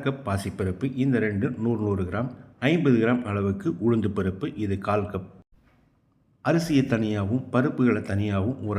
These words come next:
வச்சிருக்கேன். முதல்ல நம்ம அரிசியை மிக்ஸி ஜாரில் போட்டு அரைச்சு எடுத்துக்கலாம். நீங்க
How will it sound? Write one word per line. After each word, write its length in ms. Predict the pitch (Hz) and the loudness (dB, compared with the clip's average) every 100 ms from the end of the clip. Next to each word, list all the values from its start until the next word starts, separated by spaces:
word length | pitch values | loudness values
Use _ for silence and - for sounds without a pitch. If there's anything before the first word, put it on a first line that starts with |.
| 98 | 0
வச்சிருக்கேன். 500 | 98 90 85 123 151 - - - _ - - - - _ _ - - _ 131 | 0 -6 -4 -4 -4 -8 -20 -20 _ -20 -20 -20 -20 _ _ -20 -20 _ 2
முதல்ல 340 | 135 113 120 - 117 | 4 4 2 -2 -4
நம்ம 180 | 117 110 107 | -2 0 2
அரிசியை 420 | 139 - 117 101 135 - | 0 0 0 0 -2 -4
மிக்ஸி 240 | 113 131 120 | -2 0 0
ஜாரில் 340 | 101 98 92 | 0 0 -2
போட்டு 280 | 95 87 - - - - - | -2 -2 -2 -4 -8 -20 -8
அரைச்சு 220 | 98 92 98 | -4 -2 -2
எடுத்துக்கலாம். 520 | 87 87 85 95 139 - - - - - - - - - | -4 -4 -4 -2 -4 -6 -18 -20 -20 -20 -20 -20 -20 -2
நீங்க 200 | 143 139 | 2 4